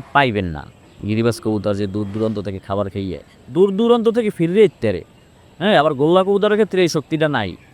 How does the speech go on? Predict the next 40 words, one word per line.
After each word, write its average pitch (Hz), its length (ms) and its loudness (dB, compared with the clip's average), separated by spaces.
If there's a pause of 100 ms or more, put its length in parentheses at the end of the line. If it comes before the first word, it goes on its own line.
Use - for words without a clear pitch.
(640)
হ্যাঁ, 180 200 -4 (440)
মানে 117 160 -6
গিরিবাস 160 500 2
কবুতর 185 360 4 (140)
যত 139 160 0 (140)
দূরত্বে 190 380 2
আইবে, 175 300 2 (420)
গোল্লা 160 300 2
কবুতর 185 300 0
অত 165 200 0
দূরত্বে 170 280 -2
আইতে 110 180 -2
পারবে 87 260 -4
না। 78 120 -10 (1000)
বিষয়টা 139 260 -2
বুঝতে 165 220 0
পারছেন? 143 300 -2 (460)
এই 175 280 2
লোক 185 240 2
গিরিবাস 165 440 0
আর 123 80 0
গোল্লা 135 300 0
হলো 151 140 0
ইয়াস 131 280 0
মনে 127 180 -4
করেন 123 220 -2
যে 117 80 -6
মাখামাখি 131 480 -4
একটু 135 260 -10
কথা, 165 240 -2 (500)
একটু 170 300 -2
কথার 208 280 2
ভিত্তি 202 260 0
মনোযোগ 180 300 0 (140)
যদি 160 160 0 (100)
পান 175 200 2 (100)
ব্যথা, 127 380 2 (640)
তাইলে 156 220 2
মনে 156 120 0
করেন 151 240 0